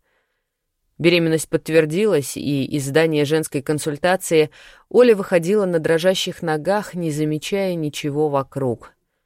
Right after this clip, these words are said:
Лишь недалеко от дома, едва не умерев под колёсами машины, смогла прийти в себя. Виновата в происшествии полностью была Оля.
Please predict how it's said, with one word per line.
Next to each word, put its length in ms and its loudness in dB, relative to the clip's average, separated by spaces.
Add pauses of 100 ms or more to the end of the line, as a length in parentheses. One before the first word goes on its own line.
(600)
Лишь 260 0
недалеко 500 2
от 200 2
дома, 540 0
едва 400 -2
не 120 0
умерев 400 0
под 180 -4
колёсами 520 -2
машины, 640 -2 (280)
смогла 460 2
прийти 340 -2
в 60 -8
себя. 460 -2 (1040)
Виновата 560 0
в 100 -20
происшествии 720 0
полностью 580 -4
была 360 0
Оля. 420 -2